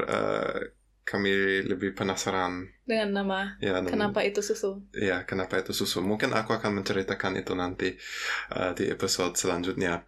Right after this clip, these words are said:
Speaker 2: Mhm.
Speaker 1: Tapi, eh, ya, apa ya untuk ini? Aku, eh, berasal dari Jerman, dari kota Köln, dan aku pernah tinggal di Indonesia. Em, di Jogja selama delapan bulan, aku berpikir.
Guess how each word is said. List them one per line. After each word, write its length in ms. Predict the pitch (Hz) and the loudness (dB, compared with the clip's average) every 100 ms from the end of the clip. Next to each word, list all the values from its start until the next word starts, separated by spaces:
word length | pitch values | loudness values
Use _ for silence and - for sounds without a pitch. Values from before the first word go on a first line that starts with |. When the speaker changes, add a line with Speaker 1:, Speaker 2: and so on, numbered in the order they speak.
| - | -6
Speaker 2:
Mhm. 360 | 220 190 214 | -4 -2 0
Speaker 1:
Tapi, 280 | 226 - 120 127 131 131 131 131 131 | 0 2 4 4 4 6 6 4 2
eh, 380 | 117 117 117 117 | 2 4 4 4
ya, 460 | 117 101 92 - - - - - - - | 4 4 4 0 -2 -6 -10 -12 -12 -6
apa 180 | - - | -4 2
ya 120 | 101 | 2
untuk 180 | 98 - | 2 0
ini? 180 | 107 98 | 2 2
Aku, 240 | 98 127 131 127 123 117 | 2 2 4 4 4 4
eh, 160 | - 107 | 4 4
berasal 340 | 101 101 - | 4 2 2
dari 180 | 101 98 | 4 2
Jerman, 480 | 101 101 90 90 175 233 - - | 4 2 2 2 0 -2 -6 -6
dari 500 | - 95 90 87 90 | 0 2 2 2 0
kota 280 | - 98 101 | 0 -2 -2
Köln, 560 | - 98 85 104 156 - - - - | 0 0 2 -2 -4 -8 -14 -16 -6
dan 220 | 95 95 | -2 -2
aku 240 | - - - | -2 -4 0
pernah 380 | 107 104 104 101 | 0 2 2 0
tinggal 360 | - 98 90 85 | -2 0 2 2
di 100 | 87 | 0
Indonesia. 640 | 87 - - - - - - - - - - - | 0 -2 -2 -2 -2 -6 -12 -14 -14 -16 -20 -4
Em, 640 | - 82 80 80 80 78 - _ - - | 0 2 2 0 -2 -2 -6 _ -8 -6
di 260 | - 90 85 82 82 82 - | 0 2 2 2 0 0 -2
Jogja 520 | - 104 - - - - | -2 -2 0 -2 -2 -6
selama 540 | - 90 85 85 82 | -4 -2 -2 -2 -4
delapan 380 | - - - 85 | -2 -4 -2 -4
bulan, 260 | 85 - - | -2 -4 -4
aku 220 | - - | -4 -6
berpikir. 380 | - - - - | -6 -10 -12 -12